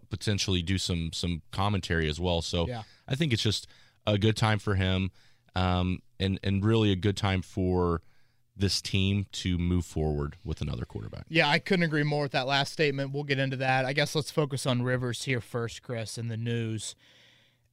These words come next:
Speaker 2: I think if we remember kinda how I've, uh, trended, if
Speaker 1: Mm-hmm.
Speaker 2: you will,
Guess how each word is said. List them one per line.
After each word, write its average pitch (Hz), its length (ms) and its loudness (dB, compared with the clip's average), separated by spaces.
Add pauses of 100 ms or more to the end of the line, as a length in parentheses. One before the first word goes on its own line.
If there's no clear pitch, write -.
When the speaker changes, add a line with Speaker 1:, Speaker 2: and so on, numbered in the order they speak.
(120)
Speaker 2:
I 156 80 6
think 202 280 4
if - 340 0 (1400)
we 147 340 0
remember 160 360 6
kinda 160 240 4
how 143 460 6 (220)
I've, 123 480 -6 (160)
uh, 120 200 -16
trended, 220 640 2
if 202 120 2
Speaker 1:
Mm-hmm. - 100 2
Speaker 2:
you 220 80 4
will, 226 340 4